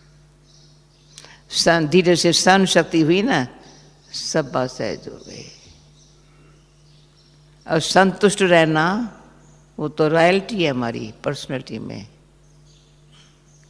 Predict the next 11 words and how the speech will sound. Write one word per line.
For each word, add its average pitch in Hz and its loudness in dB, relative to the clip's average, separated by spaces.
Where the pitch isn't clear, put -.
कभी 170 0
भी 214 2
कोई 180 2
असंतुष्ट, 185 -2
जरा 180 6
भी 185 0
किसी - 0
कारण 165 2
से 147 -4
असंतुष्ट 156 -2
है, 143 -2